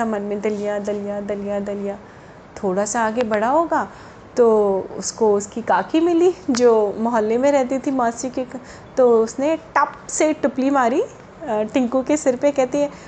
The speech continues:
"अरे टिंकू, कहाँ भग लिया?" तो उसने कहा, "अरे, अरे, क्या भग लिया, भग लिया, दलिया, भग लिया, भग लिया?" अच्छा, अब उसके दिमाग में क्या हो गया, वो दलिया जो था और दलिया से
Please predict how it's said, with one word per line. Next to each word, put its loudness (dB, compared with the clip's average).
"अरे 4
टिंकू, 4
कहाँ 2
भग 2
लिया?" 6
तो 6
उसने -2
कहा, 0
"अरे, 4
अरे, 0
क्या -2
भग 0
लिया, 2
भग 2
लिया, 6
दलिया, 4
भग 2
लिया, 6
भग 0
लिया?" 2
अच्छा, -4
अब 2
उसके -2
दिमाग 2
में 2
क्या 2
हो 4
गया, 4
वो 4
दलिया 4
जो 4
था 2
और 2
दलिया 4
से 4